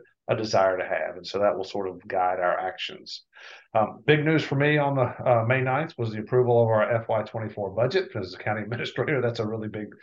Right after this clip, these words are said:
part of what we do, work to get that done. It's three hundred thirty million dollars for F Y twenty-four. Our general fund portion, or our tax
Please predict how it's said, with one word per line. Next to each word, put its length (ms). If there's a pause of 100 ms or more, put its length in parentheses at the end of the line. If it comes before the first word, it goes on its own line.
(320)
part 180
of 80
what 140
we 100
do, 240
work 300
to 80
get 160
that 220
done. 340
It's 160
three 160
hundred 260
thirty 200
million 240
dollars 380
for 200
F 140
Y 120
twenty-four. 800 (440)
Our 140
general 300
fund 300
portion, 320
or 60
our 140
tax 320